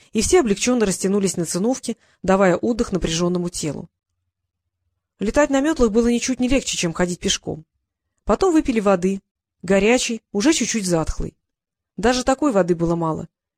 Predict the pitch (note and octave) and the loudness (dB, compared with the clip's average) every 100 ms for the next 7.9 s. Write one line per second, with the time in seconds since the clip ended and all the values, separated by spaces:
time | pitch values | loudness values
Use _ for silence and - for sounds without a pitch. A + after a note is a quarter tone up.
0 | _ - G#3 B3+ A#3+ - C#4+ B3 A3+ A#3 | _ -2 0 0 0 -2 -4 -2 0 -2
1 | - F3 - - _ _ _ - G3 - | -4 -10 -10 -12 _ _ _ -2 -2 0
2 | C4+ D4+ G#3 F3+ G#3 G3 F3+ F3 - F#3+ | 0 0 0 2 2 0 -2 -2 -4 -4
3 | F3 F3 D#3 - _ _ _ _ _ _ | -2 -4 -4 -8 _ _ _ _ _ _
4 | _ _ _ _ - G3 - A3+ B3 G#3+ | _ _ _ _ -10 -8 0 2 2 2
5 | D3+ D#3+ - - F3 E3 D#3+ D#3+ - _ | -2 -12 -14 -4 -2 -2 -4 -6 -14 _
6 | _ _ - G#3+ B3+ A#3+ B3 A3+ A3+ C#4+ | _ _ -2 0 2 2 2 2 0 0
7 | F3 - G3 - A3 C#4 A3+ - | -2 -4 -2 -2 0 0 -2 -2